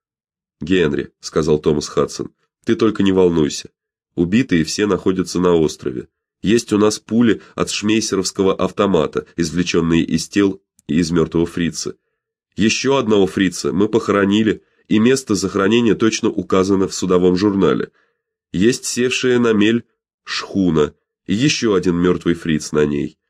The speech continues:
Есть два шмейсеровских автомата, один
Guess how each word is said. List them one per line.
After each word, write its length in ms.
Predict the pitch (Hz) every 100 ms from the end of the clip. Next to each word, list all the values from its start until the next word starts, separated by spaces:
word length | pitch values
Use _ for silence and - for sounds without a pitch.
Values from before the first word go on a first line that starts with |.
| _ _ _ _
Есть 320 | 85 120 123
два 260 | 95 117 123
шмейсеровских 760 | - 117 127 120 120 - 117 -
автомата, 680 | 110 127 120 82 76 - - _
один 420 | - 92 104 95